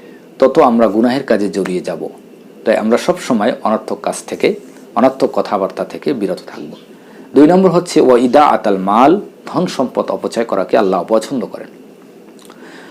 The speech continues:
তো আমরা অনেকেই বেহুদা কাজে ধন সম্পদ অপচয় করে থাকি। আমাদের অনেকেই আছে বিড়ি, সিগারেট, সিগারেট খেয়ে আমরা সম্পদকে অপচয় করি। এমনিভাবে অন্যান্য কাজে অপচয় করে থাকি।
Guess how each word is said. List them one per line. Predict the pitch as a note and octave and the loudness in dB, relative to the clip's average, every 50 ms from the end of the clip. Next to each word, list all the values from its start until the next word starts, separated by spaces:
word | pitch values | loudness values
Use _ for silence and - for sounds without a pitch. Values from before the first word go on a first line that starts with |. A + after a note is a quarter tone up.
| - - - - - - - - | -20 -20 -20 -20 -20 -14 -4 2
তো | F3 E3 | 4 4
আমরা | C#3+ E3+ F#3+ G3 | 6 6 6 6
অনেকেই | F3 E3 E3+ E3+ E3+ - F3+ D#3 | 6 6 6 4 4 4 4 6
বেহুদা | B2+ C#3 B2 B2 C3 B2+ B2+ A#2 | 6 6 6 6 6 6 6 6
কাজে | - A2+ G#2 F#2+ G2+ G2 A2+ - - - - - - A#2 | 4 2 2 2 2 2 2 0 -2 -4 -16 -16 -12 -8
ধন | A#2 - A#2 A2+ | -4 -2 -2 -2
সম্পদ | A2 - A#2 A2 G#2 A2+ G#2+ G2+ - | -2 -4 -8 -6 -2 -2 -2 -2 -2
অপচয় | F#2 F#2 - A2 - G2+ G2 | -6 -6 -6 -6 -6 -8 -10
করে | - - F2+ F2 | -8 -8 -10 -10
থাকি। | - - - - - - D#2+ - - - - - - - - - | -10 -12 -16 -16 -14 -14 -14 -14 -14 -18 -20 -20 -20 -20 -18 -10
আমাদের | - G2 G2+ G#2 G2+ F#2 G2 G2 G2 F#2 - - - - - - - - - - - - - | -8 -6 -4 -4 -2 -2 0 0 0 -2 -4 -8 -16 -20 -20 -20 -20 -20 -20 -20 -20 -10 -4
অনেকেই | - - - - - A#2+ G#2 | 0 0 2 4 4 4 4
আছে | G2 - - G#2 | 4 2 -2 -4
বিড়ি, | F#2 F#2 A#2 A#2+ B2 A#2 | -2 2 4 4 4 4
সিগারেট, | - - G#2+ - G#2+ G2+ G2 G2 F#2 - - - - - - | 2 -2 -2 0 0 0 0 -2 -4 -6 -10 -20 -20 -18 -14
সিগারেট | - - B2+ B2 A#2 A#2+ A2 A2 G2+ - - | -4 2 2 4 4 6 4 4 2 -2 -2
খেয়ে | - - C3+ A#2 - - - - - - - - - - - - | 2 4 4 4 4 -2 -8 -18 -20 -20 -20 -20 -20 -20 -12 -6
আমরা | - G2+ G2+ G#2 G#2 G2 | -6 -4 -2 -2 -2 -2
সম্পদকে | - - A#2 G#2+ F#2 G2+ F#2+ - - F#2 | -2 -2 -4 -4 -2 -4 -6 -4 -6 -6
অপচয় | - F#2+ F#2 - - - - - | -6 -6 -10 -10 -12 -14 -14 -14
করি। | - - - - - - - - - - - - | -14 -14 -14 -16 -20 -20 -20 -20 -20 -14 -4 0
এমনিভাবে | C#3 C#3+ D3+ D#3+ D#3 B2+ F#2+ G#2+ A2 G2+ G2+ G2+ G2 F#2+ - - - - - - - | 2 4 4 4 2 0 0 0 0 0 2 0 0 -2 -4 -8 -20 -20 -18 -8 -2
অন্যান্য | B2 C#3 D3+ D#3 D3+ D3 C#3+ C#3 C3 | 0 2 2 4 4 4 4 4 2
কাজে | - - G#2 G2+ F#2 A2+ B2+ | 2 2 0 0 2 2 2
অপচয় | - A2 - - G2+ - F2+ - | 2 2 -2 -4 -8 -8 -8 -8
করে | - - - | -8 -10 -10
থাকি। | - - - - - - - | -10 -12 -16 -18 -16 -18 -18